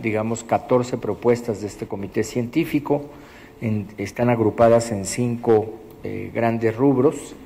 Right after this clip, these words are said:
Él les podrá dar, como les decía yo, mayores detalles, pero, por ejemplo, uno de estos rubros es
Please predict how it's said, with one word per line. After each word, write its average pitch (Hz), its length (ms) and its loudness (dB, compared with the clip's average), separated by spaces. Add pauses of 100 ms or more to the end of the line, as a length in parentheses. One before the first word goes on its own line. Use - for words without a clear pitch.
(460)
Él 113 180 4
les 113 140 0
podrá 104 340 -2
dar, 104 220 0
como 101 160 -8
les 92 160 -6
decía 92 240 -4
yo, 104 180 -2
mayores 101 380 -2
detalles, 120 400 2
pero, 104 240 -2
por - 220 -2
ejemplo, 123 340 2
uno 127 240 4
de 120 60 6
estos 117 280 0
rubros 117 380 2
es 117 220 0